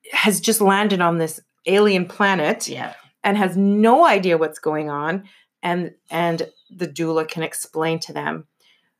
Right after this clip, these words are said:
Speaker 1: things that are normal, it reassures them, even though it's still hard to deal with. It is normal. You
Speaker 2: Yeah.
Speaker 1: know, it is normal for your baby to nurse fifteen times in one day.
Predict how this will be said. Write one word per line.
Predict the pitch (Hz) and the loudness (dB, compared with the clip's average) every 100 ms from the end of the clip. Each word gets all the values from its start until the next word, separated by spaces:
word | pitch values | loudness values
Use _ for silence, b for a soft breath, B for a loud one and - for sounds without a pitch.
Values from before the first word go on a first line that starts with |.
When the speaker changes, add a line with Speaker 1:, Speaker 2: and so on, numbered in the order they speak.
| _ - | _ -4
Speaker 1:
things | 196 185 | 0 2
that | 190 | 2
are | 196 | 2
normal, | 202 170 165 156 165 - | 2 0 0 -2 -4 -6
it | 208 | -6
reassures | 196 285 277 - 294 285 | 0 0 0 0 -2 0
them, | 175 160 | -2 -2
even | 226 226 220 | 0 2 2
though | 185 | 2
it's | 170 - | 0 -2
still | 208 196 | -2 0
hard | 196 | -2
to | 190 | -4
deal | 165 196 196 | -4 -2 2
with. | 165 160 | 0 0
It | - | 0
is | 320 277 | 2 4
normal. | 240 175 151 135 - | 2 2 0 -8 -10
You | - | -4
Speaker 2:
Yeah. | 190 | -2
Speaker 1:
know, | 202 | 0
it | 277 | 2
is | 359 302 | 4 4
normal | 320 285 262 | 4 4 2
for | 233 | 4
your | 214 | 4
baby | 202 190 190 | 4 2 2
to | 196 | 0
nurse | 175 175 - | 0 0 -2
fifteen | 170 175 160 | -4 -4 -4
times | 165 160 156 | -4 -4 -6
in | 156 | -8
one | 156 | -6
day. | 151 135 | -4 -6